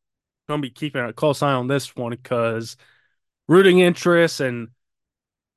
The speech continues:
draft order reasoning, I'm gonna be pulling for the Raiders to win in this one. Yeah, so, <laughs> I mean,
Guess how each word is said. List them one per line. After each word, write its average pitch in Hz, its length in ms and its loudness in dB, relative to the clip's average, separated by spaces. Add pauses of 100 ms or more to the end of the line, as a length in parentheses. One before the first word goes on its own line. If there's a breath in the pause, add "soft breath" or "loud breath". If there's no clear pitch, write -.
(280)
draft 170 340 0
order 165 400 4
reasoning, 147 720 -4 (720)
I'm 180 180 -2
gonna 208 120 0
be 185 60 -2
pulling 170 260 -4
for 170 120 -8
the 147 100 -8
Raiders 147 340 -6
to 143 80 -8
win 127 180 -6
in 107 140 -12
this - 200 -14
one. - 100 -14 (480)
Yeah, 147 180 0
so, 135 220 -2 (140)
<laughs> 233 220 0
I 240 100 2
mean, 196 220 0